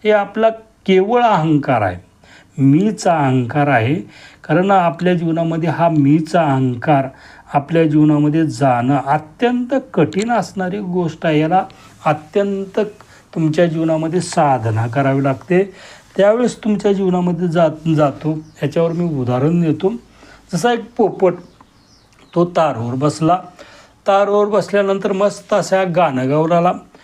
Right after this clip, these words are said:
वाऱ्याचा मोठा झुळूक आला. झुळूक आला की ह्याचेच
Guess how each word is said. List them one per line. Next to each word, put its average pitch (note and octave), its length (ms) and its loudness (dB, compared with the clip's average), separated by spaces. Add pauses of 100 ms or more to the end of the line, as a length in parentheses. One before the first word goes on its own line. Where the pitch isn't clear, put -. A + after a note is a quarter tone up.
(340)
वाऱ्याचा C3+ 500 0
मोठा D#3 560 2
झुळूक C#3+ 520 0
आला. E3 260 0 (580)
झुळूक A3+ 340 0
आला G#3+ 200 2
की A3 320 -4
ह्याचेच B3+ 500 0